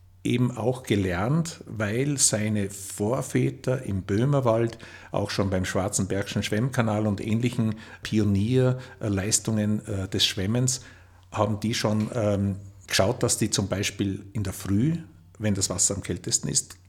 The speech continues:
äh, Holz geschwemmt haben, weil im Vergleich zum, äh, Holz das Wasser da die höchste Tragkraft hatte. Und dann kam noch bei Viktor Schauberger dazu, dass er eben eine einrollende, eine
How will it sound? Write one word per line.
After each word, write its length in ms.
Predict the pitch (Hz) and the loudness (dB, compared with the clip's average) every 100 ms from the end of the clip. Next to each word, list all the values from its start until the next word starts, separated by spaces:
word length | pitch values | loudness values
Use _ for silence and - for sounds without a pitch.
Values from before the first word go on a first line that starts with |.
| - | -14
äh, 40 | - - | -14 2
Holz 240 | 120 - | 2 4
geschwemmt 400 | 120 - 104 123 | 0 -2 -2 -2
haben, 200 | 135 160 160 - - - | -2 -2 -4 -14 -18 -2
weil 360 | 104 101 107 110 - - - | 2 4 4 0 -6 -20 -10
im 400 | - 123 143 147 | 2 6 6 2
Vergleich 640 | - 117 104 90 120 135 - - - - | 0 0 0 0 0 -2 -12 -18 -12 0
zum, 420 | - 110 98 95 | 4 6 4 2
äh, 160 | 98 - | -2 0
Holz 380 | 98 139 - - | -2 0 0 0
das 220 | 113 - | 0 -2
Wasser 420 | 98 - - 117 - - | -2 0 0 -2 -4 -6
da 100 | 101 | -2
die 160 | 98 | 0
höchste 440 | 95 - - 104 98 - | 0 -2 -2 -2 -4 -6
Tragkraft 720 | - 95 98 - - 69 - 76 | -2 0 0 -6 -10 -10 -8 -10
hatte. 260 | - - - - - - - | -8 -14 -14 -20 -20 -20 -8
Und 220 | 98 - | -6 -2
dann 300 | 90 127 175 | 0 2 2
kam 220 | 160 160 | 2 2
noch 160 | 165 160 | 2 2
bei 180 | 160 139 | -2 -2
Viktor 200 | - 143 | -2 -2
Schauberger 380 | - 120 123 120 | -2 -2 -2 -2
dazu, 320 | 113 - 117 | -4 -2 -2
dass 220 | 101 - | 0 0
er 100 | 101 | 0
eben 220 | 107 95 | 0 0
eine 360 | 98 107 90 85 - - - | -2 -2 -2 -2 -10 -20 -6
einrollende, 880 | 95 107 143 143 135 147 156 151 156 - | 0 4 4 4 2 2 4 2 2 -2
eine 340 | 92 95 | -2 0